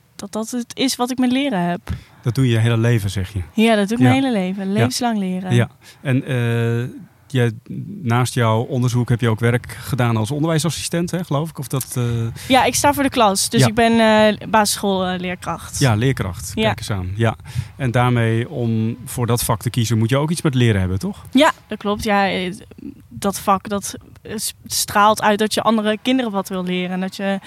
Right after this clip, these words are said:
Speaker 1: eh, kinderen wat wil bijbrengen over, voor hun toekomst.
Speaker 2: Waarom heb je daar, eh, destijds voor gekozen?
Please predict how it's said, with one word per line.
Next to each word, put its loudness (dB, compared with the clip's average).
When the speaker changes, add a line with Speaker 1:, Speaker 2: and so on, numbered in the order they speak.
Speaker 1:
eh, 0
kinderen 0
wat 2
wil 0
bijbrengen 2
over, -4
voor -2
hun 4
toekomst. -2
Speaker 2:
Waarom 4
heb 2
je 0
daar, 4
eh, 0
destijds 0
voor -6
gekozen? -4